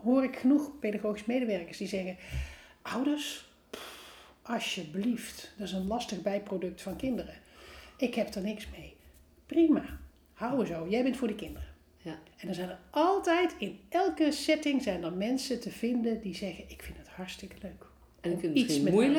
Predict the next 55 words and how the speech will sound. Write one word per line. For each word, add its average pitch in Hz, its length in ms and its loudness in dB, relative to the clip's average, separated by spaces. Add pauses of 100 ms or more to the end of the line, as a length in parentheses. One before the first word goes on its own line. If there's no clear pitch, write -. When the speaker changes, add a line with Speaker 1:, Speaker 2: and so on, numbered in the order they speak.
Speaker 1:
ouders - 140 -12
te - 60 -20
doen." - 320 -18
Ik - 80 -12
vind - 20 -14
Speaker 2:
Maar 180 80 6
ik 180 60 6
Speaker 1:
het 214 100 10
Speaker 2:
wilde, 214 100 12
Speaker 1:
hartstikke 320 300 12
Speaker 2:
ik - 20 8
wilde 226 240 12
Speaker 1:
moeilijk, 208 140 6
Speaker 2:
me - 100 10
Speaker 1:
maar - 40 6
ik 180 60 6
Speaker 2:
daarin - 0 -
Speaker 1:
wil - 80 8
het 190 100 8
Speaker 2:
ontwikkelen. 165 580 2
Speaker 1:
aangaan. 160 80 2
Speaker 2:
Ja. 156 240 -2
Speaker 1:
Precies. - 240 -12
Speaker 2:
Ja. 165 80 -8
Speaker 1:
Nou, 165 220 -10
dan 196 120 -6
moet 220 140 -8
je 196 60 -6
langskomen. 165 520 -10 (100)
Speaker 2:
Ja. 190 200 -4 (300)
Speaker 1:
Dan 190 100 -14 (160)
help 190 160 -6
ik - 60 -8
je 202 80 -6
met 185 160 -4
liefde 190 240 -6
op - 120 -16
weg. 160 100 -16 (580)
Speaker 2:
Ik 185 180 2
vind 196 180 4
het, 180 120 -2
eh, 156 340 8
ik 147 100 0
vind 156 220 -2
het, 143 180 -8 (120)
eh, - 180 -4
prachtig. 220 420 8
Ik 208 100 4
heb 226 120 6
genoten 262 400 10
van 240 100 6
dit 226 120 4
gesprek. - 400 2
Speaker 1:
Ik 262 180 2
ook. 320 320 -2